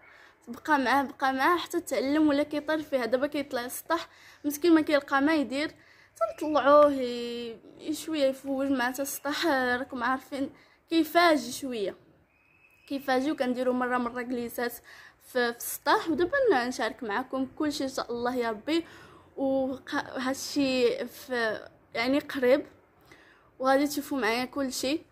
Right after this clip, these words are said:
وغير خليكم معايا وتابعوني وشجعوني، وكنبغيكم بزاف. وها نتوما غادي ت-، تشوفوا تاسي امي كيتر على البيكالا.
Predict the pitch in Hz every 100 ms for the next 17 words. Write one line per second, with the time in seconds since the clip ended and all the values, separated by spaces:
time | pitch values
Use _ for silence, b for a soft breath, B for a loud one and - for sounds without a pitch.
0 | b b b b 254 269 269 262 254 202
1 | 233 302 - 330 285 285 269 233 233 262
2 | 294 294 247 190 262 294 294 254 240 240
3 | 262 302 311 294 269 262 247 247 269 269
4 | 254 220 220 285 302 - b b - 277
5 | 269 269 269 269 285 285 269 254 254 -
6 | 269 233 240 277 269 269 269 - 254 254
7 | 285 - 254 254 247 254 247 214 247 247
8 | 247 - 226 214 254